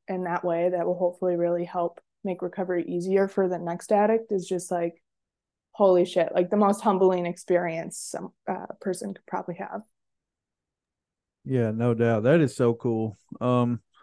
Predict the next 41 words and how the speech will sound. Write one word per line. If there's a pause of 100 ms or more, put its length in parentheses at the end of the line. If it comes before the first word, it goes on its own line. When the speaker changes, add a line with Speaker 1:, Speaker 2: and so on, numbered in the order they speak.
(360)
Speaker 2:
you
know,
when
I
hear
you
saying
that,
I
can,
I
can
just
picture
people
listening
saying, (100)
"You
know,
I
really
wished
we
could
do
that
kind
of
stuff (580)
in
my
area
or
my
region." (180)
Um,
Speaker 1:
Mm-hmm. (640)
Speaker 2:
you
know,
but (340)
realistically,